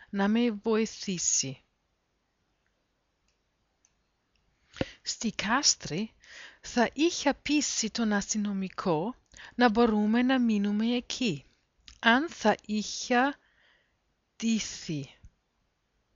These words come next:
Ντυθεί, αν και ξέρετε.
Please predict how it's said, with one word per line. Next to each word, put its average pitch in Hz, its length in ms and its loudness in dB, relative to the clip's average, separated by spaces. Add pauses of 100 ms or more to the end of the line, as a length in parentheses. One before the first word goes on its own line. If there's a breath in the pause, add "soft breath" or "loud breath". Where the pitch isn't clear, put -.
(840)
Ντυθεί, 214 640 -2 (680)
αν 180 120 -14
και 175 100 -14
ξέρετε. 131 400 -14